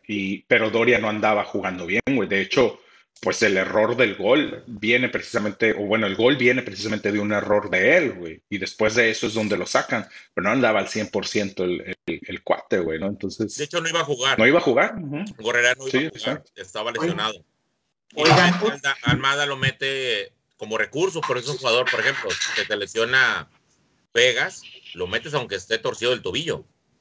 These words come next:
Speaker 2: por lo que te aporta. Es un jugador que es, es base, es,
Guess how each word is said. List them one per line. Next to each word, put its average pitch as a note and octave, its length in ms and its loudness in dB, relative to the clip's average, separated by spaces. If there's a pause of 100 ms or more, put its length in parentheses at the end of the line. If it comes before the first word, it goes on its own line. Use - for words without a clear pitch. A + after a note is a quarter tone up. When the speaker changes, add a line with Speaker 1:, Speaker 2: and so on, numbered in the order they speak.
(420)
Speaker 2:
por G2+ 160 0
lo G2 80 0
que G2+ 100 0
te - 80 -4
aporta. D3 460 0 (680)
Es - 60 -16
un A2+ 80 -4
jugador A#2 400 4
que G#2+ 200 0
es, - 200 -6
es F2+ 140 -14
base, A2+ 360 0
es, - 160 -8